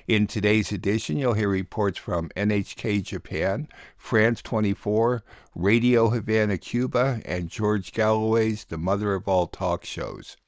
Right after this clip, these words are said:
We will begin with N H K World Radio Japan.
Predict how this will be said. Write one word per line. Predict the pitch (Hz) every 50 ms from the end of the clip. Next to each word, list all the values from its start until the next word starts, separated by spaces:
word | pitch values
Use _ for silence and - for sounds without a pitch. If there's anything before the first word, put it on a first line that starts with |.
| _ _ _ _ _ _ _ _ _ _ - -
We | - 101 104
will | 101 101 90
begin | 92 95 - - 107 107 120 131 123
with | 101 87 - -
N | 92 107 110
H | 117 117 117 101 - -
K | - - 117 113 127
World | 123 104 98 101 104 107 104
Radio | 92 101 104 - 104 101 98 92 92
Japan. | - - 98 87 - - 107 95 87 80 62 95 - 90